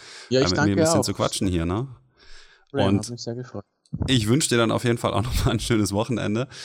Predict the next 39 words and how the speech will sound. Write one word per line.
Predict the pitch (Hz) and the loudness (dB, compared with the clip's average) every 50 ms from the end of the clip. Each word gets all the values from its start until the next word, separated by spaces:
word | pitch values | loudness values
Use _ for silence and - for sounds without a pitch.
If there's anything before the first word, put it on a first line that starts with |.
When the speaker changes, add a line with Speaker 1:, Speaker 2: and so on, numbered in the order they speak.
| - - | -18 -14
Speaker 2:
auf | - - - | -12 -8 -4
das | - 104 98 | -4 -2 -2
du | - 95 | -2 -2
dann | 95 92 95 | -2 0 0
auch | - 101 | 0 0
mal | 107 95 92 | 0 0 0
wieder | 95 95 | 0 0
ein | 95 | 0
bisschen | 90 - - 95 90 | 0 0 0 0 0
rauskommst | 92 101 123 156 202 107 107 101 139 | 2 2 4 4 4 2 2 2 0
Speaker 1:
Ja, | - | 0
Speaker 2:
aus | - - | 0 2
deinem | - 180 180 170 | 2 2 2 2
Speaker 1:
vielleicht | 160 104 104 | 0 -2 -2
sehen | |
wir | 120 | -2
Speaker 2:
Keller. | 120 117 110 | -2 -2 -2
Speaker 1:
uns | 107 - _ _ - - - - | -4 -6 _ _ -16 -12 -8 -2
mal | 117 117 117 131 135 131 | 0 0 0 2 0 0
irgendwo. | - - - - 110 - - - - - - | 0 -2 -2 -2 -2 -4 -4 -8 -16 -16 -16
Speaker 2:
<laughs> | - - | -8 -2
Oh | - | 2
ja, | 180 180 | 4 4
Speaker 1:
Ja, | 143 120 | 4 4
Speaker 2:
ich | 117 | 4
sag | - 127 - | 4 2 4
dir | - 131 | 4 2
auf | 123 120 | 2 4
jeden | 123 135 | 2 2
Speaker 1:
Alpen | 127 | 2
Speaker 2:
Fall | - 113 107 | 2 0 0
Bescheid, | 107 - 120 117 127 - | 0 2 2 2 2 2
wenn | 110 98 | 2 0
ich | 101 - | 0 0
in | 101 | -2
Speaker 1:
später. | 98 98 | -2 -2
Speaker 2:
Österreich | 95 - - 87 87 87 - - | -2 -4 -2 -2 0 -2 -2 -2
bin, | 95 87 85 | -4 -4 -2
du. | 87 87 85 | -2 -4 -6